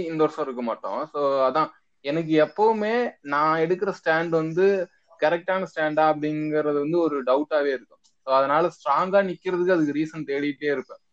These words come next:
எனக்கு வந்து ஒரு, அதான் பிரியா சொன்ன மாதிரியே, ஒரு ஆறாவது, ஏழாவது அந்த கட்டத்திலேயே வந்து அவ்வளோக்கோ நம்பிக்கைலாம் இல்ல.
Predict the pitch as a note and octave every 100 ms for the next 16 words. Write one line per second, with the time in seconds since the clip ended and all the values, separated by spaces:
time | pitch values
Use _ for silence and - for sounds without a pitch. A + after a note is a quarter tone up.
0 | _ _ _ _ _ - D3+ G3 F#3+ F#3+
1 | F#3+ G3+ G3 E3+ D#3 D3 C#3 C#3 C3 -
2 | _ - - C#3+ D3 C3+ E3+ F#3 E3 D#3+
3 | D#3 D#3 D#3 D3+ D3 D3+ C#3+ C3+ C3 C3
4 | D3+ D#3+ D#3 D3+ D3 D3 D3 C#3+ C#3+ D3
5 | C#3+ E3 F3+ F3+ F#3 G3+ G#3 F#3+ F#3 F3+
6 | D3+ G3 G3 B2 D#3+ C#3+ D#3 D#3+ D#3 C#3
7 | A#2+